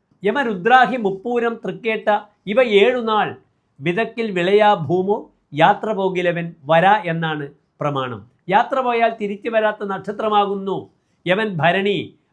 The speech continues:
രുദ്രൻ തിരുവാതിര, അഹി ആയില്യം, ജ്യേഷ്ഠ തൃക്കേട്ട, പൂരം, പൂരാടം, പുരൂരുട്ടാതി തുടങ്ങിയ ഏഴ് നക്ഷത്രങ്ങൾ. അതിനാൽ നാളെ യാത്രക്ക് അനുവദനീയമല്ല. വിത്തിട്ടാൽ പൊടിക്കാത്ത നക്ഷത്രമാണ്.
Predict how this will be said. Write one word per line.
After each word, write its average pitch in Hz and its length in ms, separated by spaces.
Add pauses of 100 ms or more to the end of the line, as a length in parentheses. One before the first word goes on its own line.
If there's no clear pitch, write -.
(120)
രുദ്രൻ 196 380
തിരുവാതിര, 185 540 (400)
അഹി 170 260
ആയില്യം, 180 680 (400)
ജ്യേഷ്ഠ 196 400
തൃക്കേട്ട, 185 540 (320)
പൂരം, 208 400
പൂരാടം, 180 480
പുരൂരുട്ടാതി 185 640
തുടങ്ങിയ 165 400 (440)
ഏഴ് 254 140
നക്ഷത്രങ്ങൾ. 180 800 (500)
അതിനാൽ 170 420 (260)
നാളെ 185 420 (240)
യാത്രക്ക് 185 680 (100)
അനുവദനീയമല്ല. 160 1120 (420)
വിത്തിട്ടാൽ 262 500
പൊടിക്കാത്ത 254 540
നക്ഷത്രമാണ്. 208 800